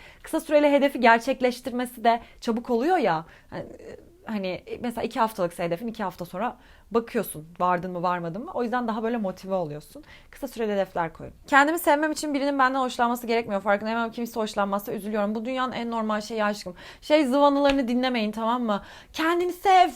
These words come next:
kendine yet ki ben de söylüyorum bunu ama bunu şey olarak söylemiyorum. Ee, sen kendini sevdiğin sürece kimseye ihtiyacın yok.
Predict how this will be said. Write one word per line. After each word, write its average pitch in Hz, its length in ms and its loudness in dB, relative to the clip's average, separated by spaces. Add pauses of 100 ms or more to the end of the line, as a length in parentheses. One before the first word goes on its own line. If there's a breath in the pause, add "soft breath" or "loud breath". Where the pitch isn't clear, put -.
(120)
kendine 349 420 -2
yet 339 300 4
ki 254 100 -2
ben 285 260 8
de 220 80 2
söylüyorum 190 480 0
bunu 269 120 -2
ama 269 240 2
bunu 294 160 2
şey 302 160 2
olarak 277 280 6
söylemiyorum. 247 540 2 (380 loud breath)
Ee, 208 200 4
sen 247 240 -2
kendini 240 260 0
sevdiğin 233 340 0
sürece 233 260 0
kimseye 240 280 -2
ihtiyacın 202 360 2
yok. 196 100 -6